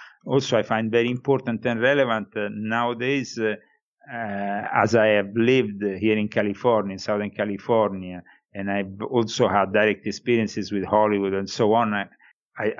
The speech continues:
I think that people need to understand the importance of how, uh, the show business is connected to all the propaganda that is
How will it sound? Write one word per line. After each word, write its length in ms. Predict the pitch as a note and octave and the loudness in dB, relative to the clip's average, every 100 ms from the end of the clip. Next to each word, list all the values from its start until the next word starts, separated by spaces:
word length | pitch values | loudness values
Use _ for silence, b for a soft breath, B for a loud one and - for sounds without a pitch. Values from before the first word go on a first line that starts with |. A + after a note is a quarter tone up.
| G#2+ | -6
I 40 | |
think 320 | - A#2+ A2+ | -2 -2 0
that 320 | A#2 G#2 G2 | 2 2 0
people 300 | - A#2+ - G#2 | -2 -4 0 0
need 380 | G#2+ B2+ B2+ | 2 2 0
to 120 | - A2 | 0 2
understand 760 | G2+ G2+ F#2+ - A2+ G#2+ G2+ | 2 -2 -6 0 0 2 -2
the 320 | G2 F#2+ F#2+ | -2 -2 -2
importance 680 | F#2+ F#2 B2 A#2 - G#2 - | -2 -2 2 2 0 -4 -2
of 200 | G#2 F#2 E2+ | -2 -4 -6
how, 560 | G#2 G2+ G#2 G2+ F#2+ B B B B - | -2 2 4 4 0 B B B B -4
uh, 300 | F#2+ F#2 F2+ F#2 | -2 -2 -4 -4
the 300 | F#2+ G2+ G2+ - | 4 4 4 0
show 260 | - C3 | 2 2
business 520 | G#2 G#2+ B2 B2+ G#2 G#2 | 2 2 2 2 -2 -4
is 120 | - | -8
connected 720 | - A2 A2 G#2 - G2+ - | -2 2 2 0 -2 -4 -4
to 100 | - | -2
all 280 | G2 G2+ G2 | 2 4 4
the 120 | F#2+ | 2
propaganda 800 | F#2+ G#2+ G2 F#2+ G#2 G#2 G#2 G2 | 2 0 2 0 2 2 4 2
that 220 | F#2+ F#2 F#2+ | 2 0 -2
is 260 | F#2 - | -6 -6